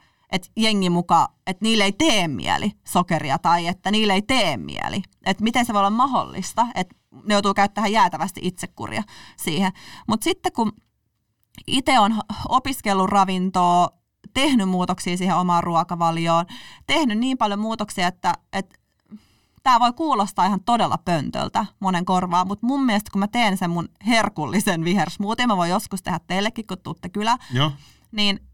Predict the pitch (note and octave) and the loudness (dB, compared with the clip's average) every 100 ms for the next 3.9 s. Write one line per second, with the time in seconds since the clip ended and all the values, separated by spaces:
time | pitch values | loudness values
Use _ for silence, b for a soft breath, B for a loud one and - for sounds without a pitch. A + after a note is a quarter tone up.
0 | _ _ - C4 D4 B3 - B - D4+ | _ _ -6 -4 -4 -6 -8 B -6 -4
1 | F4+ B3+ B3+ D4+ D#4+ A#3 - D#3 E3 - | 0 -2 0 2 2 0 -4 -4 -2 -2
2 | - - D#4 - A#3+ C4 - E4+ C4+ D#3+ | 0 0 -2 -4 0 0 6 6 6 -2
3 | E3+ F#3 F3+ B2+ - - - - - | -2 -2 -2 -4 -4 -8 -6 -6 -6